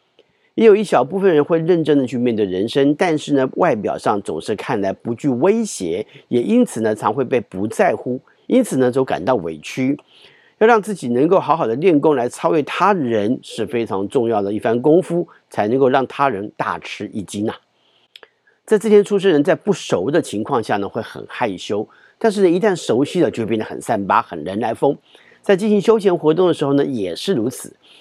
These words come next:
而且呢，很会替同行的朋友着想。不过呢，有的时候呢，总是会碰到热脸贴冷屁股的状况出现。虽然当时很伤心，却也总是给这些人新的机会。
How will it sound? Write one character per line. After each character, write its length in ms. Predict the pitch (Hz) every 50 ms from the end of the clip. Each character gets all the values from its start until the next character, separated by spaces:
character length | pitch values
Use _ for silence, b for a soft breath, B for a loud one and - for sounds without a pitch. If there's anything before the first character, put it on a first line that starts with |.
| b b
而 100 | - 196
且 120 | 196 175
呢， 120 | 147 147 151
很 320 | 147 - - 95 90 95
会 200 | - - 165 147
替 180 | 135 - 170 135
同 340 | - - - - 95 110 147
行 160 | 151 - 127
的 80 | 123 117
朋 260 | 107 - - 107 123
友 160 | 143 120 80
着 260 | - - - 71 101 151
想。 220 | 151 - - - b b b b b b b b
不 100 | - 202
过 100 | 254 254
呢， 80 | 226
有 140 | 208 156 117
的 80 | 151 170
时 160 | - - 160
候 100 | 160 151
呢， 140 | 127 120 127
总 180 | - 95 82
是 140 | 85 - 131
会 80 | 131 123
碰 240 | - - 147 135
到 180 | 131 165 120 113
热 200 | 131 165 202 190
脸 260 | 135 110 98 87 76
贴 240 | 78 - - 156 160
冷 260 | 165 135 101 85 82 85
屁 260 | - - 202 196 156
股 180 | - - -
的 80 | 65 -
状 180 | - - 110 -
况 140 | 98 95
出 100 | 85 107
现。 200 | 120 - 160 - b b b b b b b b b b b b b
虽 160 | b - 233
然 40 | 214
当 200 | 202 226 220 220
时 120 | 220 - 165
很 220 | - 117 80 69
伤 320 | - - - 151 156 175
心， 260 | 175 - 165 156 170 - b b b b _ _
却 180 | - - 202
也 120 | 139 135 156
总 260 | - - 117 85 92
是 240 | - - - 170 147
给 180 | - 104 82
这 140 | 80 - 147
些 60 | 131
人 200 | 131 117 101 104
新 240 | 104 - - 147 139
的 80 | - 92
机 300 | 80 - - 160 180 202
会。 240 | 190 - 143 90